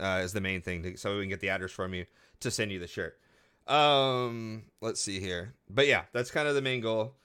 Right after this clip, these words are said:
Oh yeah, I forgot. We, we also got some, got some hats for ourselves. I, I'm liking, uh, I'm liking, uh, what, where the direction we're heading with all this. Dustin, uh, you, you, you, you got something, man?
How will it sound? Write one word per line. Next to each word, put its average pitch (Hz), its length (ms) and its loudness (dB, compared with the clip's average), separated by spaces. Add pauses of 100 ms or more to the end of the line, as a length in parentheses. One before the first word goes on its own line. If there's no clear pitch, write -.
(520)
Oh 131 140 6
yeah, 127 240 6
I - 20 2
forgot. 113 380 4
We, 113 140 6
we 110 140 4
also 120 240 6
got 107 160 2
some, 98 220 -8 (220)
got 104 180 -2
some 95 100 -12
hats 107 280 -6
for 98 120 -6
ourselves. 90 520 -6 (340)
I, 233 240 2
I'm 233 100 0
liking, 104 420 0
uh, 110 220 2
I'm 127 100 0
liking, 104 360 2
uh, 92 180 -2
what, 95 240 -2 (160)
where 110 240 0
the 104 140 0
direction 98 380 -4
we're 95 100 -6
heading 92 220 -6
with 85 140 -10
all 87 140 -8
this. 85 360 -12 (460)
Dustin, 151 440 2
uh, 113 140 0
you, 113 200 -2
you, 120 280 -2
you, 117 420 -2
you 120 100 -4
got 135 180 4
something, 165 300 0
man? 190 220 0